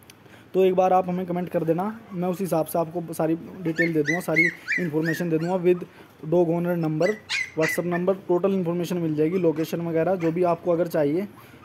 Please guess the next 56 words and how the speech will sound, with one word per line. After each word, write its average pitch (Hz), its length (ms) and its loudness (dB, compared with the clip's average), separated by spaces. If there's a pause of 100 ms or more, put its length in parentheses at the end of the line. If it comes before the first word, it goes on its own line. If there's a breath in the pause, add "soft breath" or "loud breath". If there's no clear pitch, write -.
(140)
तो 185 80 4
ये 196 220 0 (240)
अभी 180 280 0
pups - 300 -4
पड़े 175 200 2
हुए 170 140 0
हैं 180 200 -2
तो 196 180 0
आप 175 220 2
ले 165 100 0
सकते 160 280 -8
हैं 175 100 -4
अगर 175 140 0
आपको 170 260 -2
golden 165 440 -2
retriever 165 320 0
अच्छा 156 240 -4
लगता 147 240 -4
है। 180 160 -6 (1120 loud breath)
और 175 160 0
ये 196 160 -2
अभी 190 140 -4
फ़िलहाल 196 360 0
case 190 320 -2
में 196 120 -2
रख 170 140 0
रखे 170 280 -6
हैं 202 300 -4 (180)
और 190 140 4
खाने 185 340 -2
में 208 120 -2
इनका 196 340 -2
अभी 196 160 -2
फ़िलहाल 185 360 0
एक 180 180 -4
तो 196 100 0
Sarallax 170 440 0
चल 165 120 0
रहा 160 140 0
है 175 180 0 (600)
और 185 280 4 (140)
एक 170 200 -4
starter 170 420 -2
चल 170 180 -2
रहा 165 140 4
है, 175 160 2
ये 175 100 2
Sarallax 165 440 -2
वगैरह 165 300 0
दे 160 140 4
रहे 156 100 4
हैं 156 100 0
अभी 156 120 2 (440)
अंकित 170 260 -2
भाई 160 180 2
ने, 180 160 -2